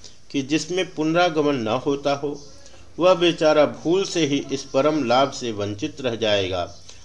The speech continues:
और पुनरागमन न मानने वाला मुक्त हो जाएगा। इस न्याय से भी पुनरागमन का न मानना ही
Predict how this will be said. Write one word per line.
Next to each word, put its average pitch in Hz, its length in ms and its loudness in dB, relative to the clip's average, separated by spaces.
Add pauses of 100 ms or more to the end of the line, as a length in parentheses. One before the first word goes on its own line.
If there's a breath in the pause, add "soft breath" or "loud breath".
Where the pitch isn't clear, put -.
(120 loud breath)
और 151 280 4
पुनरागमन 165 600 4
न 135 300 0
मानने 160 360 2
वाला 120 360 4
मुक्त 156 380 -4
हो 156 180 -2
जाएगा। 90 500 -2 (560 loud breath)
इस 185 220 0
न्याय 135 380 2
से 180 180 -2
भी 170 160 0
पुनरागमन 135 760 0 (320)
का 127 120 -2
न 107 220 -4
मानना 151 580 0
ही 104 240 -6